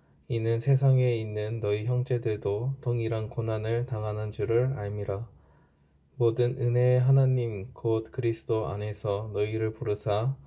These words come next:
자기의 영원한 영광에 들어가게 하신 이가 잠깐 고난을 당한 너희를 온-, 친히 온전하게 하시며 굳건하게 하시며 강하게 하시며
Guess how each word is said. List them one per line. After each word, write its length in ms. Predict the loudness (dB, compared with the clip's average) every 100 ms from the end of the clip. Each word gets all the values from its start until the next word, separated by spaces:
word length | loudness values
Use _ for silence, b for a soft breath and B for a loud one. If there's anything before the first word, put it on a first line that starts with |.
| b b b b -6
자기의 500 | -2 -2 0 0 0
영원한 560 | 0 2 2 2 0
영광에 580 | -2 -4 -2 -2 -2 -6
들어가게 520 | -4 -4 -2 -2 -2
하신 480 | -4 -4 -6 -6 -6
이가 420 | -6 -6 -6 -6 -12 _ _ _ b b _
잠깐 600 | -8 -6 -4 -4 -4 -4
고난을 500 | -6 -4 -2 -2 -4
당한 340 | -4 -4 -4
너희를 560 | -2 -2 0 0 0 -2 -8 -12
온-, 240 | -8 -8
친히 400 | -8 -2 4 4
온전하게 640 | 4 0 -2 -2 -2 -2 -2
하시며 680 | -2 -4 -6 -4 -4 -4 -6 b b b b b
굳건하게 680 | -8 -4 0 0 0 -2
하시며 720 | -2 -2 -6 -6 -4 -4 -6 -10 _ _
강하게 540 | -8 -6 -6 -4 -2
하시며 600 | -2 -4 -6 -6 -4 -4